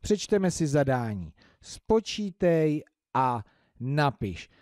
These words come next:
Budeme počítat rozklady, tak se podívám na první. Šestnáct rozložím na deset a šest. Podívám se na rozklad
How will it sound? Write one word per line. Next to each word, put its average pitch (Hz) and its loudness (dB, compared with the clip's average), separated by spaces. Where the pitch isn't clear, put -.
Budeme 151 0
počítat 135 -2
rozklady, 175 2
tak - -4
se - -2
podívám 123 -2
na 151 -2
první. 160 0
Šestnáct 165 0
rozložím 131 0
na 104 -4
deset 131 0
a 110 -2
šest. - -2
Podívám 143 2
se 139 -4
na 131 0
rozklad 110 -6